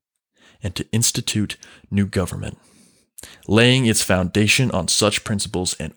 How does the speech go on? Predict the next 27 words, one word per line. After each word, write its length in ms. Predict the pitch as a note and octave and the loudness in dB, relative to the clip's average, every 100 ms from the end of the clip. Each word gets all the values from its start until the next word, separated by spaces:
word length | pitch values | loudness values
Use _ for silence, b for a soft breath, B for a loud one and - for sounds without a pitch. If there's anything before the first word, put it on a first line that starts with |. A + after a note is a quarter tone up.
| _ | _
organizing 720 | B2 C3 B2 A2 G#2+ G#2+ G#2+ - | 2 4 4 2 2 0 -2 -2
its 160 | A2 - | -2 -2
powers 680 | - A2 F#2+ F2+ F2+ - - B B B | -2 0 0 -4 -6 -6 -8 B B B
in 100 | E2+ | 0
such 400 | - - A#2 - | 2 4 2 0
a 60 | |
form 560 | C3+ - F#2 D2 - A2+ b b b b _ - b b b b - | -4 -4 -4 -6 -12 -18 b b b b _ -20 b b b b -2
as 200 | F#2+ - | -2 0
to 160 | F2+ | -4
them 360 | D2+ G#2 A2+ C3 | 0 2 4 2
shall 300 | - F#2 D2+ | 2 0 0
seem 560 | - - A#2+ B2 B2 G2+ | -2 0 2 2 0 2
most 340 | G#2 A2 - | 2 2 2
likely 360 | G2+ F#2 F#2+ F2 | 0 0 -2 -2
to 160 | - | -4
affect 440 | E2 - C2 - - | -4 -4 -6 -6 -8
their 140 | D#2 | -4
safety 380 | - C#2 - - | -2 -4 -4 -8
and 120 | - | -6
happiness. 480 | - - - - - _ _ _ _ _ _ _ _ B B B | -10 -8 -10 -8 -12 _ _ _ _ _ _ _ _ B B B
Our 140 | - A#2 | -2 0
founders 580 | - G#2 F2 G2+ G#2 - | 2 2 2 0 -4 -6
said 440 | - - F#2 - - _ B B B B | -6 -2 -2 -4 -14 _ B B B B
that 120 | E2+ | 0
if 140 | D#2+ - - | 0 -2 0
our 160 | G2 | 0
government 460 | A#2 G2 E2+ E2 - | 2 0 -2 -8 -10